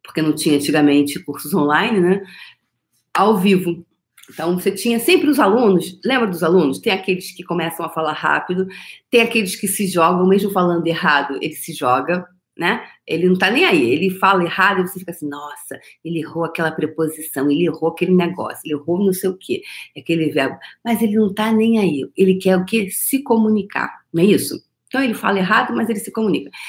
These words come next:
Tem os outros que são mais conservadores, que têm, assim, um ponto de vista,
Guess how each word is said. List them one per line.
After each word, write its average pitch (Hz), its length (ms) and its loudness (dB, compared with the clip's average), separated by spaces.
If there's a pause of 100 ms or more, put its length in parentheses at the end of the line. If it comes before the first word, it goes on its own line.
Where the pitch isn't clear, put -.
(140)
Tem 330 180 6
os 202 100 4
outros 277 300 4
que - 100 -8
são 240 180 0
mais 226 200 4
conservadores, 202 1040 0 (340)
que 220 200 -2
têm, 208 300 2
assim, 196 220 0
um 196 120 2
ponto 185 260 0
de 170 140 -2
vista, 185 500 -4